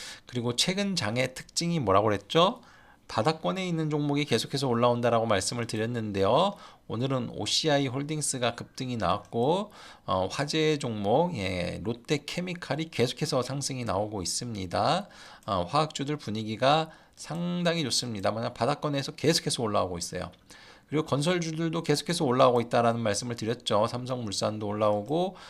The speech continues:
현대건설이 대장, 예, 디엘, 이엔씨, 뭐 대우건설 다 올라오고 있어요. 뭐 일부 못 올라온 종목도 있지만은 대부분 다 올라오고 있습니다. 그래서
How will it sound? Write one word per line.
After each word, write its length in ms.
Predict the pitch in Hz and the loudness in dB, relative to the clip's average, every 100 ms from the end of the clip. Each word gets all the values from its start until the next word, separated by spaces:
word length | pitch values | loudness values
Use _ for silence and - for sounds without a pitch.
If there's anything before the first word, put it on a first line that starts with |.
| - - | -18 -8
현대건설이 720 | 139 151 156 123 120 127 156 | -4 0 2 2 2 2 2
대장, 460 | 117 117 113 76 78 - - | 2 6 6 4 -4 -20 -12
예, 280 | 101 98 87 | -4 -2 -2
디엘, 460 | - 127 139 151 139 | -4 0 4 4 4
이엔씨, 840 | 101 117 135 131 - 151 117 87 - - - | 0 0 -2 0 0 0 -2 -4 -10 -20 -14
뭐 160 | 104 95 | -6 -4
대우건설 840 | 107 131 156 156 143 143 139 135 90 | 0 0 2 2 2 0 2 0 0
다 140 | 131 | 2
올라오고 320 | 185 170 147 | 6 6 4
있어요. 380 | 131 - 85 87 | 0 0 -2 -2
뭐 240 | 110 117 117 | -4 0 0
일부 220 | 151 170 | -2 -2
못 220 | 117 123 | 0 2
올라온 280 | 165 165 160 | 4 4 4
종목도 340 | 147 139 135 135 | 0 -4 -4 -4
있지만은 640 | - 143 113 143 160 87 - - - | -2 -2 0 2 2 0 -12 -20 -2
대부분 420 | - 170 185 170 | 2 4 2 -2
다 120 | 147 113 | 2 4
올라오고 360 | 107 117 98 | 6 6 4
있습니다. 340 | 92 - 87 87 | -2 -4 -4 -4
그래서 460 | 104 147 170 185 | 2 4 4 2